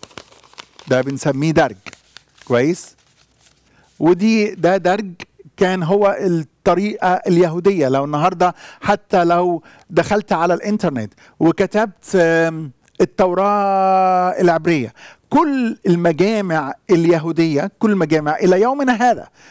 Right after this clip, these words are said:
في القرن الواحد وعشرين سنة ألفين تلاتة وعشرين، في كل مجمع يهودي لازم توجد الأسفار موسى الخمسة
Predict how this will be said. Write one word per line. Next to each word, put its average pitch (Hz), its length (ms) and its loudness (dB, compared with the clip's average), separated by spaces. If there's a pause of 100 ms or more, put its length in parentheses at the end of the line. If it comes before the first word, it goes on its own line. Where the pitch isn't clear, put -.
(140)
في - 80 0
القرن 220 580 0
الواحد 226 460 0
وعشرين 208 460 -2 (320)
سنة 208 300 0 (140)
ألفين 233 440 0
تلاتة 220 300 2
وعشرين، 214 680 -2 (380)
في 190 240 0
كل 240 540 0
مجمع 208 420 0
يهودي 226 640 -2 (220)
لازم 226 480 2
توجد 170 720 0 (160)
الأسفار 190 1080 2
موسى 269 200 -2
الخمسة 277 520 0